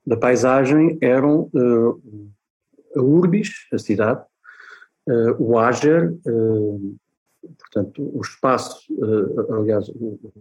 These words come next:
o espaço agrícola, o espaço que tendencialmente envolve a cidade, os saltos, eh, que era uma outra categoria de espaço que correspondia a espaços não agricultados, eh, nem, eh, flor-,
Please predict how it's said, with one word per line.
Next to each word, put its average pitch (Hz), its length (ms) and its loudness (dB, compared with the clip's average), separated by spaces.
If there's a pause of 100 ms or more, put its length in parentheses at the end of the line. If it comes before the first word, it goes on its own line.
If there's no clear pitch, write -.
(480)
o 135 60 -20
espaço - 360 -4
agrícola, 131 440 0
o 117 120 -8
espaço - 380 -6
que - 180 -8 (320)
tendencialmente 113 920 -2
envolve 107 440 0 (340)
a 117 60 -2
cidade, 120 600 0 (480)
os - 100 -6
saltos, 143 540 -2 (280)
eh, 127 180 2
que 127 200 -2
era 117 80 2
uma 117 140 2
outra 113 200 0
categoria 110 520 0
de 107 80 -12
espaço - 480 -4
que 104 80 -8
correspondia 117 760 -2
a 131 40 -4
espaços - 640 -2
não 139 260 4
agricultados, 120 680 0 (680)
eh, 123 160 2
nem, 147 460 4
eh, 101 640 -4 (1160)
flor-, 113 240 -2